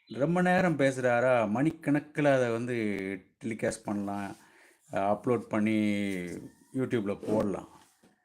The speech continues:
அஹ், காப்பிரைட்ஸ் நம்ம தானே எடுக்கிறோம், அதனால காப்பிரைட்ஸ் பிரச்சனைலாம் வராது.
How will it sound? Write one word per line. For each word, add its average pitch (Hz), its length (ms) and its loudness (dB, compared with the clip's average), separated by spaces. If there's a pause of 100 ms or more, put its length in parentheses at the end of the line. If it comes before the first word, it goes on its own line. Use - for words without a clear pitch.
(240)
அஹ், 143 120 0
காப்பிரைட்ஸ் 160 600 4
நம்ம 156 280 4
தானே 156 220 4
எடுக்கிறோம், 113 380 0
அதனால 117 260 -2
காப்பிரைட்ஸ் 123 580 0
பிரச்சனைலாம் 101 420 -6
வராது. 87 480 -6